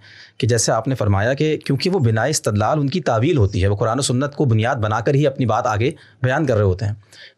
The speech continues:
मिसाल के तौर पे फ़र्ज़ करते हैं कोई ऐसा गिरोह सामने आ जाए जो सरहद के साथ किसी बुनियादी अकीदे का इनकार कर दे, कह दे कि मैं नहीं मानता रसूलुल्लाह की रिसालत को माज़ल्लाह,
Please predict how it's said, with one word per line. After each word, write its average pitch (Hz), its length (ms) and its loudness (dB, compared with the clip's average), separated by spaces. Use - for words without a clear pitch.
मिसाल 131 360 2
के - 100 0
तौर 123 160 2
पे 165 120 -2
फ़र्ज़ 135 240 -2
करते 117 240 0
हैं 127 100 2
कोई 156 140 2
ऐसा 143 180 2
गिरोह 139 200 2
सामने 113 280 -2
आ 98 120 0
जाए 101 240 0
जो 156 140 4
सरहद 151 400 -2
के 190 80 2
साथ 120 240 0
किसी 139 240 0
बुनियादी 117 420 0
अकीदे 139 260 0
का 160 100 0
इनकार 127 280 0
कर 98 140 -2
दे, 104 160 -8
कह 170 100 2
दे 214 100 2
कि 220 100 0
मैं 185 160 2
नहीं 165 220 2
मानता 113 680 0
रसूलुल्लाह 113 400 0
की 117 80 0
रिसालत 98 360 -2
को 135 80 0
माज़ल्लाह, 85 380 -2